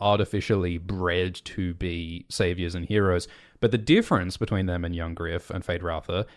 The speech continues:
is that Paul and Daenerys also have experience, and they also have struggle, and they also have hardship, on top of being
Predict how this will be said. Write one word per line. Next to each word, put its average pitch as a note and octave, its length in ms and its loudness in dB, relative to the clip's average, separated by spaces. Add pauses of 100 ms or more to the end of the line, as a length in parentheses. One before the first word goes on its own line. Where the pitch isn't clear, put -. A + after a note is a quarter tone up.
(160)
is A2 160 0
that A2+ 160 2
Paul A2+ 220 6
and G#2 80 2
Daenerys G2 400 0 (160)
also A2 580 2
have F2 180 0
experience, F#2+ 680 -4
and G#2 80 -2
they F#2 80 -4
also G#2+ 340 2
have F#2 200 -2
struggle, F2+ 440 -4
and E2+ 80 -6
they F2 120 -2
also G2+ 400 0
have F2 220 -2
hardship, F2 580 -4
on G#2+ 180 -2
top C3+ 320 4
of A2+ 400 6
being E2+ 480 0